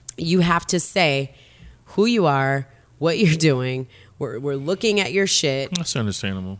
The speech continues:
Speaker 2: Uh, I just feel like it's, it's a little overbearing with the government, a little bit overbearing.
Speaker 1: I mean, I'm gonna be honest.
Speaker 2: And plus, they're intending to raise taxes. It's a little bit much.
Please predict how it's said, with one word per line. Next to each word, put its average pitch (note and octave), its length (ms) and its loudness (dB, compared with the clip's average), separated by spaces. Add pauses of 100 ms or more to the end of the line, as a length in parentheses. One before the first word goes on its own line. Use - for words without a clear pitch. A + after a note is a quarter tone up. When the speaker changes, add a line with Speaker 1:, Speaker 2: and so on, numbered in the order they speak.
Speaker 2:
Uh, D#3 220 -6
I E3+ 100 -6
just D#3+ 180 -6
feel C3+ 120 -4
like G2+ 220 -6
it's, - 200 -6 (140)
it's A2 140 -8
a - 20 -4
little A#2 200 2
overbearing F2+ 440 0
with F2 120 -8
the - 80 -16
government, E2 320 -10
a F#2 40 -6
little F2+ 140 -8
bit D#2 160 -14
overbearing. - 460 -16 (180)
Speaker 1:
I C#4+ 60 -2
mean, D#4 200 0
I'm - 80 0
gonna F4+ 140 4
be F4+ 100 4
honest. F4 320 4
Speaker 2:
And A#2 100 6
plus, B2+ 220 4
they're B2+ 160 4
intending A2+ 360 2
to - 100 -4
raise G2+ 220 2
taxes. G#2 560 0 (100)
It's - 180 -2
a A2 60 0
little F2+ 160 0
bit E2+ 140 -6
much. - 360 -12